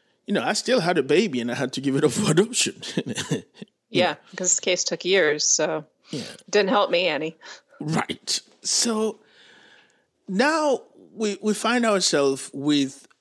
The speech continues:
Speaker 1: this huge divide where there is a group that has money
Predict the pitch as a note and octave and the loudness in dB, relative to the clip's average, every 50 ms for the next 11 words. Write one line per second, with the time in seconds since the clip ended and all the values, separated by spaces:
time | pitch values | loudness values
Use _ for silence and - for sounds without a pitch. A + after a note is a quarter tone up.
0 | _ _ _ - - B2+ C#3+ D3 C#3 C3 - - - - E3 G3+ G#3 G3+ E3+ D#3+ | _ _ _ -16 -10 -2 0 0 0 2 0 0 0 2 4 4 4 2 0 0
1 | D#3+ F3 D#3 C3 C3 B2 B2 A#2 A#2 A2+ A#2 A#2 A2 - - - _ _ - - | -2 -2 0 0 0 0 -2 -2 -4 -6 -8 -8 -10 -12 -12 -14 _ _ -14 -6
2 | B2+ C#3 D3 C#3+ C3+ C3+ C#3 C3 C3+ C3 C3 - _ _ _ _ _ _ _ _ | 0 2 4 4 4 4 4 2 2 0 -4 -8 _ _ _ _ _ _ _ _
3 | _ _ _ _ _ _ _ _ _ _ _ _ _ _ - E3 C#3+ B2+ D3+ D3 | _ _ _ _ _ _ _ _ _ _ _ _ _ _ -14 -10 -2 2 4 6
4 | D3 D3 C#3+ - - D3+ C#3 C#3 C3+ C3 B2 A#2 G#2+ - - _ _ _ _ _ | 6 6 4 2 2 2 2 2 2 0 -2 -4 -6 -8 -10 _ _ _ _ _
5 | _ _ _ - D#3 D#3 C#3 B2 A2+ C3+ D#3 E3 F#3 - - - - D3 C3+ B2+ | _ _ _ 2 4 4 4 2 2 2 6 6 6 6 4 -2 0 0 0 0
6 | - C#3+ B2 A2+ G#2+ G2+ G#2 - - - _ _ _ _ _ _ _ _ _ _ | 0 -2 -2 -2 -2 -4 -6 -8 -8 -8 _ _ _ _ _ _ _ _ _ _
7 | _ - - C3 C#3 C#3 C#3+ D3 D3 D3+ F3 B3+ - | _ -12 -6 -2 2 4 4 4 4 4 2 2 0